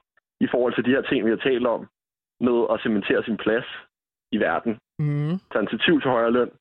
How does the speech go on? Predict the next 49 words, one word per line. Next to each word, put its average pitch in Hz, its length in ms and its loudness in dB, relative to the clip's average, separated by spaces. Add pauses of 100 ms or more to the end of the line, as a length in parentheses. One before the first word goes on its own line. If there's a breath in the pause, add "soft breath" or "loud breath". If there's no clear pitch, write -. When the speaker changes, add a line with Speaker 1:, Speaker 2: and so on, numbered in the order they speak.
(800)
Speaker 1:
men 123 100 0
du 120 100 -2
skal, 113 240 0
du 110 120 -4
skal 120 120 0
øve 135 100 4
dig 143 100 2
i 120 100 0
at 104 60 -2
blive 110 120 -2 (100)
bedre, 131 280 0
og - 140 -4
du 113 60 -8
skal 113 120 -6
ikke - 100 -4
tale 92 160 -2
med 85 120 -4
mig 64 180 -8
om 53 140 -12
det. - 60 -20 (800)
Det 113 80 2
er 117 40 4
ligesom 117 180 4
Speaker 2:
Okay. 104 120 2
Speaker 1:
de - 60 -2
to - 200 0
ting, 104 200 0 (160)
vi 101 100 0
kan 101 100 2
huske 90 220 2
herfra. - 440 -4 (1040 soft breath)
Speaker 2:
Ja, 139 220 0 (260)
klart. - 400 -4 (540)
Okay, 160 300 2
fint. 139 420 -4 (160)
Så - 180 -2
jeg 170 200 4
går 190 140 2
ind 185 200 4
i 180 60 0
radioen 160 460 0
lige 147 120 2
nu, 139 200 0
og 127 100 -4
så 143 120 -4
fortæller 143 340 0
den 135 160 -2
historie 131 420 0
om 127 140 -4